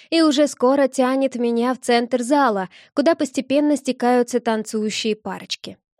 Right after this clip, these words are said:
Я обнимаю его и без стеснения кладу голову на плечо. Руки Дыма крепче сдавливают мою талию,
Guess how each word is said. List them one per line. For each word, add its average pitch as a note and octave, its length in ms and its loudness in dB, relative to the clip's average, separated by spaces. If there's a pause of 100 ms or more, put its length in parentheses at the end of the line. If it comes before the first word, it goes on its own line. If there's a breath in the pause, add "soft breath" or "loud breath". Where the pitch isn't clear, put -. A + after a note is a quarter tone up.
(260 loud breath)
Я E4 200 4
обнимаю C#4+ 500 0
его B3+ 260 2
и B3 60 4
без A#3 220 -4
стеснения C4 680 -2
кладу A#3 400 -2
голову A3+ 360 0
на A3 120 -4
плечо. G#3 440 -6 (320 soft breath)
Руки A#3+ 300 -2
Дыма B3+ 320 -2
крепче B3+ 460 0
сдавливают A3+ 640 0
мою A3 260 -4
талию, A3 460 -2